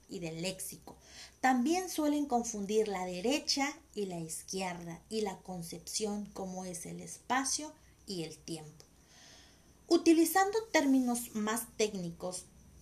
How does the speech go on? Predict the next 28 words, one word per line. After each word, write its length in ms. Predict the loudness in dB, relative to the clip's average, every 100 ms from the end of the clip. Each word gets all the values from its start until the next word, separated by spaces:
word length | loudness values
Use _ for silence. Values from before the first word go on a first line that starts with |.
| -20 -20 -20 -20 -6
la 180 | 0 2
dislexia 960 | 2 0 0 2 2 0 -4 -2 -2 -2
se 200 | 0 4
define 540 | 4 4 0 0 -2
como 280 | -2 2 2
la 180 | 2 2
discapacidad 880 | 0 -2 -4 -2 -4 -2 -2 0 0
del 160 | 0
aprendizaje, 1080 | -2 -6 -8 -8 -8 -4 -4 -4 -6 0 2
la 140 | 2 0
cual 260 | -2 -2
afecta 560 | -4 -6 -6 -6 -4 -2
la 180 | -2 -4
fluidez 800 | -8 -8 -6 0 2 0 -2 -4
o 80 | -2
la 200 | -2 -4
precisión 640 | -6 -4 -2 0 0 0
de 160 | -2 -4
comprensión 840 | 0 0 2 0 -2 -2 -2 -2 -4
en 100 | -6
la 80 | -6
lectura 720 | -8 -10 -6 0 2 2 -2 -8 -14 -6 -2
y 120 | -2
puede 420 | -2 2 2 2
manifestarse 1200 | 0 0 -2 -6 -10 -8 -2 0 0 -2 -4 -4 0
como 280 | 4 4
una 280 | 4 2 0
dificultad 880 | -2 -6 -8 -8 -4 -4 -4 -4